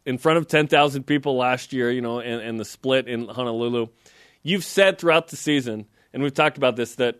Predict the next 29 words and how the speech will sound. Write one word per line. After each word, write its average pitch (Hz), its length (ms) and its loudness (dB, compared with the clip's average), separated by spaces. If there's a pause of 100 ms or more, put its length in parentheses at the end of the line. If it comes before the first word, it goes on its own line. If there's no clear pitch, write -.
(440)
you 131 60 -6
know, 117 300 -4
um, 120 480 0 (140)
your 156 120 -2
best 160 300 2
is 131 120 -8
good 135 160 2
enough. 104 340 -6 (260)
And 147 120 0
it 139 80 -8
feels 220 260 4
like 196 180 4
you're 160 60 -6
playing 175 240 4
for - 140 -8
two - 180 0
years' 170 340 4
worth, 123 240 0
so 139 280 4
it 147 160 -4
almost 180 320 2
feels 165 180 2
like 151 160 2
there's 147 160 2
a 139 60 2
lot 143 440 4
riding 131 460 0
on 117 220 -4
this. 113 340 -6